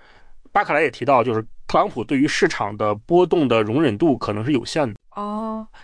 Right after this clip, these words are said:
Speaker 2: 所以市场的淡定反而有可能会导致一个更危险的结果。
Speaker 1: 对，就是这样的。如果他真的把欧盟的关税加到百分之三十，那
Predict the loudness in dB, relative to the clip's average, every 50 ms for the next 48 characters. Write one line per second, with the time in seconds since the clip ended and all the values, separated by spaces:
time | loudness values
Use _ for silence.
0 | -16 -8 -2 2 4 4 4 4 2 2 2 2 2 2 0 -2 -2 -4 -8 -2
1 | 0 0 0 0 -2 -4 -4 -4 -4 -4 -2 -2 0 2 2 2 4 4 2 2
2 | -2 -6 -2 -4 -4 -4 -4 -8 -6 -6 -2 -2 -2 0 2 2 2 2 2 0
3 | 0 -2 -6 -6 -8 -12 -12 -12 -12 -12 -10 -4 -2 -2 0 2 2 2 2 4
4 | 4 2 2 2 0 2 2 4 4 2 2 0 0 -2 0 2 4 4 2 2
5 | 0 -10 -20 -12 -4 -2 0 0 0 0 -2 -6 _ _ 2 4 4 4 4 2
6 | 0 2 0 0 2 2 2 2 4 2 2 2 2 2 2 0 -2 -4 -4 -4
7 | -4 0 0 0 0 0 -2 -4 -8 -10 -14 -16 -20 -20 -20 -20 -20 _ -20 -20
8 | -12 -4 -2 0 0 0 -2